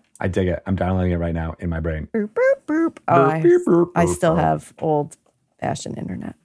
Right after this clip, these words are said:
Speaker 1: Because of the dial-up nature of how fast
Speaker 2: <laughs>
Speaker 1: we are moving, uh, let us transition right to what's going on with Drunky Two Shoes and the eternal search for Daryl Two
Speaker 2: I
Speaker 1: Shoes.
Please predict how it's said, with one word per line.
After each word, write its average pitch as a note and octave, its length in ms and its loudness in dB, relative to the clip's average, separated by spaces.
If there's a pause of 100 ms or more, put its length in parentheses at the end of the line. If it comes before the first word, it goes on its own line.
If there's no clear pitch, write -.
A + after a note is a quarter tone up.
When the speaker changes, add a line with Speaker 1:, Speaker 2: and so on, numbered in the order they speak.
(140)
Speaker 1:
Because A2+ 360 2
of G2 80 2
the G2 80 0
dial-up G2 480 2
nature F2+ 420 0
of F2 540 -4
how F2 300 -2
fast G3+ 520 2 (200)
Speaker 2:
<laughs> - 200 -6
Speaker 1:
we G2+ 200 0
are F#2 260 0
moving, F2 500 0 (500)
uh, E2+ 360 0 (100)
let G#2+ 200 4
us G2+ 100 2
transition G2 560 2
right A2 280 4 (180)
to G#2 420 2 (240)
what's D#3 200 2
going D3+ 220 4
on F#2 320 2
with A#2+ 220 4
Drunky A2 320 -2
Two B2+ 240 0
Shoes G#2+ 760 4 (420)
and F2 400 0
the G2+ 220 0
eternal G#2+ 460 2
search F2 520 0 (360)
for E2+ 280 -2
Daryl D#2 640 -2 (120)
Two G#3 80 -2
Speaker 2:
I E3+ 340 2
Speaker 1:
Shoes. D3+ 380 -10